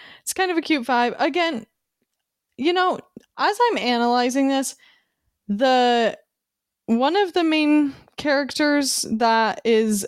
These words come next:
a man sometimes pisses me off, but maybe that's why it's even more so for the girlies, because even more so we can be rolling our eyes being like, "This idiot of a man," you know? So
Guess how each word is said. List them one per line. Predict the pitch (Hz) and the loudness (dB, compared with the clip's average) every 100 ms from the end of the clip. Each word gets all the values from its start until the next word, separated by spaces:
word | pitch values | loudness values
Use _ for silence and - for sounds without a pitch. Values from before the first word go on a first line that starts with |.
| - | -2
a | 214 | 2
man | 208 214 220 214 208 - _ _ _ _ _ _ - | 2 2 2 0 -2 -8 _ _ _ _ _ _ -14
sometimes | - 277 269 269 247 | -4 -2 0 -2 -2
pisses | - 262 254 254 | -4 -4 -2 -2
me | 247 | 0
off, | 233 254 - | 0 -2 -2
but | 262 | -2
maybe | 247 269 381 | 0 2 4
that's | 427 403 - | 4 2 0
why | 311 | -2
it's | 294 262 | 0 -2
even | 247 254 262 | 0 2 2
more | 226 214 233 240 | 2 2 2 0
so | 226 208 | 0 0
for | 226 | 0
the | 208 | 0
girlies, | 190 208 208 208 208 | 2 2 2 2 0
because | 233 247 233 - - - - | 0 0 0 -2 -18 -20 -10
even | - 311 330 | -2 0 2
more | 277 262 254 | 2 2 0
so | 247 214 | 0 2
we | 220 | 2
can | 226 269 | 2 2
be | 233 247 | 2 2
rolling | 208 208 247 269 269 | 2 2 2 2 2
our | 240 233 | 2 2
eyes | 220 220 214 | 2 0 0
being | 214 226 | 0 0
like, | 226 214 - _ _ _ _ | 0 -2 -8 _ _ _ _
"This | 208 262 320 - - _ _ _ - | -4 0 0 -2 -6 _ _ _ -8
idiot | - 277 285 247 220 254 254 233 254 196 - - - - _ - | -2 0 0 0 0 2 2 0 -2 -2 -6 -6 -6 -8 _ -4
of | 247 | 0
a | 247 | 2
man," | 240 214 180 202 - - - | 2 0 -2 -4 -10 -20 -8
you | - | -2
know? | 254 247 262 269 | 0 2 0 -2
So | - - 226 214 202 | -6 0 2 2 -2